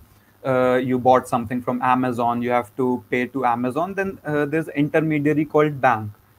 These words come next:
which is facilitating all these transactions, and you have to go through, uh, that particular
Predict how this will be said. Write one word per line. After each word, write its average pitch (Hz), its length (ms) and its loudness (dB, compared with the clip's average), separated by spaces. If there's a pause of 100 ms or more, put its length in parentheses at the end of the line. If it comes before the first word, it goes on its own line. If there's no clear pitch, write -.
(160)
which 139 260 -2
is 139 220 0
facilitating 135 600 0
all 131 200 2
these 139 180 -2
transactions, 123 720 -4
and 196 220 -2 (340)
you 160 140 -2
have 151 260 0
to 196 400 6
go 160 140 6
through, 160 280 -2 (140)
uh, 143 440 4
that 131 280 2
particular 139 400 -2